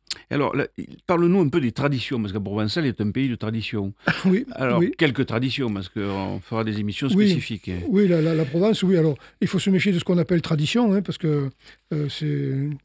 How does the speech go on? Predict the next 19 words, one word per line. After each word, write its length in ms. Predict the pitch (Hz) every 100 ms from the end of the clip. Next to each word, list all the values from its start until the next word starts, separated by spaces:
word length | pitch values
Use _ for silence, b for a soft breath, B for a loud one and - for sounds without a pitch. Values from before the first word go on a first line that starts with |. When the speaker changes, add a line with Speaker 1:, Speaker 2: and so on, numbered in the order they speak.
| _
Speaker 2:
ce, 200 | - 190
ce, 160 | - 175
ce 160 | -
mot-là 340 | 165 175 185 175
a 60 |
été, 420 | 165 - 180 160
a 80 | 151
été 200 | 143 170
défini, 420 | 147 156 175 214
puis 220 | 202 170 151
même 180 | 160 151
c'est 140 | 165
des 100 | 143
définitions 480 | 147 - 160 - 170
qui 100 | 160
évoluent 140 | 151
dans 100 | 139
le 120 | 143
temps, 240 | - 220